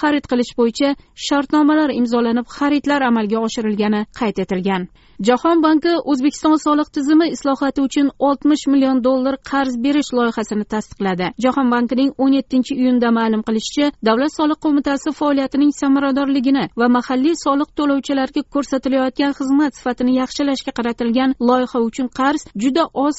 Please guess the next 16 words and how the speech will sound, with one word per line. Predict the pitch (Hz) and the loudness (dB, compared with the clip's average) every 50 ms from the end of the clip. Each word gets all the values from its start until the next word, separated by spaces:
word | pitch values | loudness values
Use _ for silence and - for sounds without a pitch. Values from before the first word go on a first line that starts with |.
| - | -2
foiz | 285 262 254 262 254 247 | -2 0 0 0 -2 -2
bilan | 269 277 285 285 - _ 269 277 | 0 0 0 -2 -4 _ -2 -2
o'ttiz | 269 - - - 262 262 233 233 | -2 -4 -6 -6 -4 -4 -2 -2
yilga | 247 247 233 233 226 196 214 | -2 0 0 0 0 0 -2
berilmoqda. | 208 208 196 196 196 185 - - - 208 185 - - _ | -2 -2 -2 -2 -2 -4 -4 -6 -6 -4 -4 -6 -4 _
Ta'kidlanishicha, | 269 247 - - 240 - 262 254 247 247 254 - - 320 311 285 | -2 -2 -2 -4 -4 -2 -2 0 0 0 -2 -2 -4 -2 0 0
loyiha | 262 240 240 240 269 254 247 | 0 0 0 -2 -2 -2 -2
natijasida | 240 240 - 233 254 254 247 - 320 302 277 | -2 -4 -4 -2 -2 -2 -2 -4 -4 -4 -2
O'zbekistonda | 247 214 226 220 - - 247 240 240 262 262 269 - - - - | -2 -2 -2 -4 -4 -4 -2 0 0 0 0 -2 -4 -8 -4 0
soliq | 262 247 269 294 - - 240 | 0 0 0 0 -4 -4 -4
bazasi | 285 285 277 269 254 - 254 226 - | -2 0 0 -2 -2 -2 -6 -6 -2
kengaytiriladi | 233 226 202 196 190 196 - 226 233 247 269 269 247 294 294 294 - 214 | -2 0 0 0 -2 -2 -2 -4 -2 -2 0 0 0 0 0 -2 -2 0
va | 233 269 262 247 | 0 0 2 2
bu | 302 311 262 277 | 0 0 0 0
yashirin | 262 262 - - 311 311 302 - - 285 | -2 -2 -2 0 0 0 0 0 -4 -8
iqtisodiyot | - - - - 285 285 254 311 311 - | -10 -10 -8 -4 -2 0 0 0 -2 -2